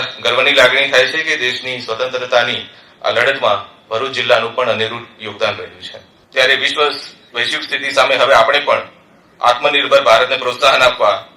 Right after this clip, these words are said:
વોકલ ફોર લોકલ અભિયાનને સાર્થક બનાવવા તેમજ હર ઘર સ્વદેશી, ઘર ઘર સ્વદેશીને પ્રોત્સાહન આપી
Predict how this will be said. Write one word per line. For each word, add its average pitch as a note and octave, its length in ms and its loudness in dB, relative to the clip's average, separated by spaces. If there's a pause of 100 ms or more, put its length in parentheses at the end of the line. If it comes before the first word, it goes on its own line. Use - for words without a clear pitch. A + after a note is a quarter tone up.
(260)
વોકલ B2+ 280 0
ફોર - 160 4
લોકલ C3 360 2
અભિયાનને B2+ 520 2
સાર્થક B2 460 0
બનાવવા B2 380 2 (280)
તેમજ B2+ 220 0 (100)
હર A#2+ 140 4
ઘર D3+ 140 4
સ્વદેશી, C3 600 -2 (160)
ઘર C#3+ 140 -2
ઘર D#3 180 2
સ્વદેશીને B2+ 840 -4
પ્રોત્સાહન B2+ 420 2
આપી B2+ 400 -2